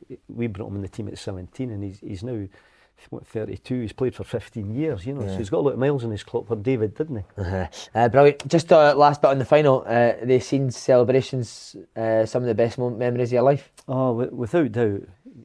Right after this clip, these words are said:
Speaker 1: Th-, th-, there's no doubt about it. That the, when we went back to Tynecastle on the Sunday,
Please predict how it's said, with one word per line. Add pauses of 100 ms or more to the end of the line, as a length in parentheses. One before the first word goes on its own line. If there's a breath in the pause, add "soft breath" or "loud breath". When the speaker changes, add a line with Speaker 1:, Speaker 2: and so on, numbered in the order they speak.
(180)
Speaker 1:
Th-,
th-,
there's
no
doubt
about
it.
That
the, (540 soft breath)
when
we
went
back
to
Tynecastle
on
the
Sunday,